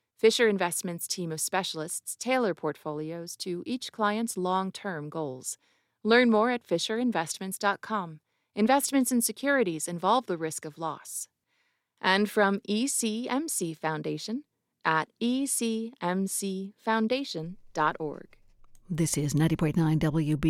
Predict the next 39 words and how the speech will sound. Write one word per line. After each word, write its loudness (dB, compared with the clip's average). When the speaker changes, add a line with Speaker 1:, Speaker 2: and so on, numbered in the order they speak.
Speaker 2:
U 2
R. 2
The -2
Red -2
Sox -2
begin -2
a -2
four-game 4
series 4
with 4
the 2
Yankees 2
tonight 0
at -2
a -4
soggy 2
Fenway 0
Park. 2
Kutter 0
Crawford -2
gets -4
the -10
start -2
for -6
Boston. 0
Clark -4
Schmidt 4
goes -4
up -6
for -6
the -4
Yankees. 0
First 2
pitch 0
is -2
set -2
for -4
seven 0
ten. -4